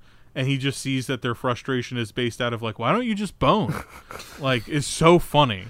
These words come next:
Speaker 2: I, I was just so glad, like, when, when Hopper said, "I know a guy who knows Russian," I had no idea it was gonna be Murray. And then they show up and I'm like, "Yes!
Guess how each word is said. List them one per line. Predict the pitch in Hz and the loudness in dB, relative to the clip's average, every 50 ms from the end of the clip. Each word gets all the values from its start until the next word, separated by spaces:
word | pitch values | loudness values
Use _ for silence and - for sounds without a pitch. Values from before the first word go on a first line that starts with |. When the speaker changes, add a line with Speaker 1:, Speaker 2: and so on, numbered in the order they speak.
| - | 0
Speaker 2:
I, | - 147 156 165 190 - | 2 4 4 4 2 2
I | - 151 170 | 2 2 4
was | 185 185 147 | 4 2 2
just | 151 147 - - | 0 0 0 2
so | - 151 147 143 | 2 4 2 2
glad, | 123 131 127 120 113 | 2 2 0 0 0
like, | 110 120 117 113 - | -2 -4 -4 -4 -4
when, | 123 123 123 123 123 123 123 - _ _ - | -4 -4 -4 -2 -4 -4 -6 -8 _ _ -8
when | - 131 135 127 123 120 120 120 | -4 -2 -2 -2 -2 -2 -4 -2
Hopper | 113 147 170 175 - 160 | 0 2 2 4 2 2
said, | - - 143 135 135 | 0 4 2 2 4
"I | 127 135 139 | 4 2 2
know | 147 143 135 | 4 4 4
a | 131 | 4
guy | 131 131 127 123 | 4 2 0 0
who | 117 120 | 0 -2
knows | 117 120 123 117 113 113 110 - | -2 -2 -2 -2 -2 -4 -4 -4
Russian," | 113 120 123 120 - 113 104 110 - | -2 0 0 0 0 -4 -8 -6 -2
I | 127 127 | 0 0
had | 123 123 | 0 2
no | 131 143 139 | 2 2 2
idea | 135 123 120 127 | 2 2 2 0
it | 123 | -2
was | 117 95 | -2 -2
gonna | 113 117 | -4 -4
be | 113 113 | -4 -2
Murray. | 110 110 104 101 101 104 | -2 -2 -4 -4 -6 -6
And | 113 120 | -6 -4
then | 120 120 117 | -4 -2 -2
they | 120 | -4
show | - - 156 143 | -2 2 4 4
up | 135 - | 4 4
and | 139 | 2
I'm | 131 | 2
like, | 135 151 143 | 0 0 0
"Yes! | 196 302 370 381 381 349 254 - - - - | 2 4 6 8 8 8 8 6 4 0 -2